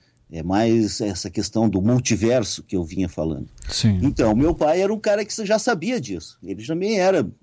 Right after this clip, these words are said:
Speaker 1: e é meio bruxo, né? Mas, digo, já era naquela época. Então, eles, eles não me contradiziam.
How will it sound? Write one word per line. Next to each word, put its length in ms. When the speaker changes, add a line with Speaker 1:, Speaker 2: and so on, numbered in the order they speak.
Speaker 1:
e 160
é 140
meio 260
bruxo, 400
né? 200
Mas, 260
digo, 180
já 140
era 220
naquela 380
época. 360
Então, 420
eles, 580
eles 420
não 240
me 140
contradiziam. 840